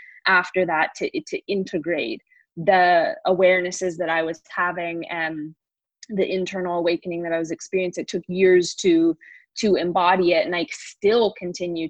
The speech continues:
to awaken to deeper and deeper aspects of self and embodiment, but it's much more graceful now 'cause I know what's going on. I know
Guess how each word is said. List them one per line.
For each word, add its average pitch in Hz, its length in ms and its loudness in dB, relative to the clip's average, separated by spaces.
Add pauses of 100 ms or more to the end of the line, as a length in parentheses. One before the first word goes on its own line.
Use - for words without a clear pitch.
to 175 100 -2
awaken 170 460 -2
to 170 120 -6
deeper 170 380 -6
and 165 160 -4
deeper 165 260 -2
aspects 165 600 -2
of 165 120 -8
self 156 340 0 (200)
and 175 280 -6
embodiment, 165 680 0
but 175 80 -2
it's 170 180 -6
much 180 420 -2
more 170 160 -4
graceful 180 480 2
now 160 220 -4
'cause 170 160 -8
I 170 80 0
know 170 220 -2
what's - 240 -2
going 160 260 -2
on. 165 180 -4
I 165 60 -6
know 165 180 -8